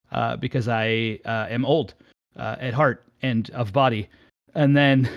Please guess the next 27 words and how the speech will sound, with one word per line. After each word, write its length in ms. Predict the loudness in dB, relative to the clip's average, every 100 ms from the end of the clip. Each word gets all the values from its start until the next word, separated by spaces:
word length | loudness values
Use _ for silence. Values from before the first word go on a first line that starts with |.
| -10
<laughs> 160 | _ -4
about 360 | 2 4 4 4
eight 200 | 2 4
years 240 | 2 2
ago, 420 | 2 4 4 4
I 240 | 2 2 2
put 240 | -2 -2
the 80 | 0
business 260 | 0 0 0
plan 160 | 2
into 160 | 2 0
effect, 340 | 0 0 0
and 220 | -2 0
we 160 | 2 2
are 60 | 4
actually 340 | 2 2 2
entering 420 | 2 2 0 0
our, 240 | 0 -2 -2
our 140 | -4
eighth 260 | 0 -2 -2
year 240 | -2 0
now 200 | 2 0
as 140 | 0 -4
a 40 |
physical 380 | -4 -2 -2 -2
retail 340 | -4 -4 -2
location. 600 | -2 -2 -4 -4 -6 -8